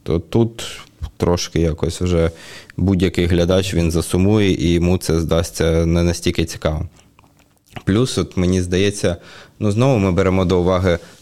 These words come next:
можливості технічні того часу. Зараз, мені здається, більше можна було б, е,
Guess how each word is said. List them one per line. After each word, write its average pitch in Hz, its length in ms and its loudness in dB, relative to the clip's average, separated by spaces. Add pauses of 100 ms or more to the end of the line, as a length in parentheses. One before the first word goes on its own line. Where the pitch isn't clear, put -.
можливості 90 680 0
технічні 107 520 -2
того 87 260 0
часу. 78 500 -4
Зараз, 92 400 0
мені 90 160 2
здається, 87 340 0
більше 90 360 0
можна 85 320 0
було 82 240 0
б, 80 400 -2 (640)
е, 80 560 0